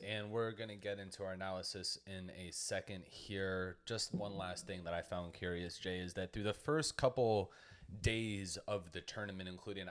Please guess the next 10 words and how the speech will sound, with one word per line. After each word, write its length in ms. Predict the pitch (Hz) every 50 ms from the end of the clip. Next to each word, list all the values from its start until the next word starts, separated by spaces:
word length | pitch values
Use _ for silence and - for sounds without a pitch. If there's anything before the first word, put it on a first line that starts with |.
| -
our 320 | 92 92 92 95 98 92 90
match 480 | 92 87 87 87 85 85 87 - -
last 360 | 95 95 87 87 85 - - -
week, 340 | 92 90 87 85 - - - - - - - - - - - _ -
there 140 | 113 120 156
was 240 | 180 165 120 107
no 640 | 110 107 110 110 113 113 110 107 104 101 98 98 - _ _
crowd 420 | - - - 104 107 107 104 107 98
noise 340 | 95 92 87 87 85 82
getting 300 | - 101 90 87 87 85